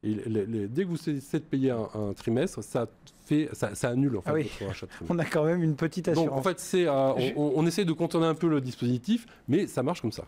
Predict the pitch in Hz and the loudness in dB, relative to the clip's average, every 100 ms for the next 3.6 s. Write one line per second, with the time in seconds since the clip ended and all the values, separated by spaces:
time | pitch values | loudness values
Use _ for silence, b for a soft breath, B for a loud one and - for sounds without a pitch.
0 | - 170 - 277 - 190 190 - 220 196 | -6 -4 0 0 0 0 0 0 0 0
1 | 196 185 214 185 170 160 147 151 147 147 | 0 0 0 2 4 4 2 2 0 0
2 | 135 135 156 156 165 156 - 147 139 143 | -2 -2 -2 -2 -2 -2 -2 -4 -2 -4
3 | 131 143 - _ - 208 | -4 -6 -12 _ -2 -2